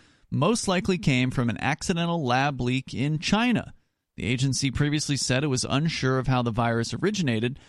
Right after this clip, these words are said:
but now you've got the other government agencies in the form of the White House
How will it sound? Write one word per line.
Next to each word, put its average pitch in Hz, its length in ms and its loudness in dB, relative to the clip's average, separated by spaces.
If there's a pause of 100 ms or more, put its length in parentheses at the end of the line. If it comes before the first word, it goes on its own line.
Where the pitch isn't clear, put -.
(180)
but - 100 0
now 214 440 4
you've 170 240 -2
got 156 280 2
the 165 200 -2
other 277 420 2
government 147 500 2
agencies 117 840 0
in 143 80 0
the 127 80 4
form 139 400 2
of 117 260 2
the 110 100 0
White 147 400 0
House 110 480 -2